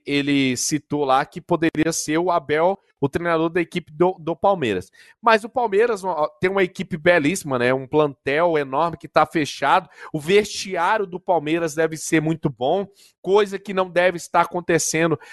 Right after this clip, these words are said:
lá na equipe do Flamengo, e isso acaba afetando o rendimento. Você que tá, falou aí, citou que o Flamengo está, é, é, é, é, a poucos de entrar ali, tá um fiasco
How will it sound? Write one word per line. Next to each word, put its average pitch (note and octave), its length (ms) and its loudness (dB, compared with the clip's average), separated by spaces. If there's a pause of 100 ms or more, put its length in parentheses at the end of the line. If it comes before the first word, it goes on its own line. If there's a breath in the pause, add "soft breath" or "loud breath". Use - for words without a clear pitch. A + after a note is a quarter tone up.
(120)
lá D#3+ 200 4
na E3 100 0
equipe E3 280 -4
do E3 120 -2
Flamengo, E3+ 600 0 (200 loud breath)
e D#3+ 280 0
isso - 440 0 (100)
acaba F3 440 0
afetando G3+ 800 -2
o E3+ 80 0
rendimento. E3 720 -2
Você C#3 220 -2
que - 80 -8
tá, D#3+ 100 2
falou D3 360 0
aí, D3 180 2 (200 loud breath)
citou D#3 320 2
que E3+ 80 -8
o - 20 -6
Flamengo D#3 380 2
está, D3+ 400 0 (320 soft breath)
é, - 80 2
é, A#2 240 2
é, C3 640 0
é, C3 80 4
a D3+ 80 -2
poucos A#3+ 720 -2
de F3+ 140 2
entrar F3 280 0
ali, E3+ 140 -2
tá F#3+ 100 -2
um G3 120 -4
fiasco F#3 600 -2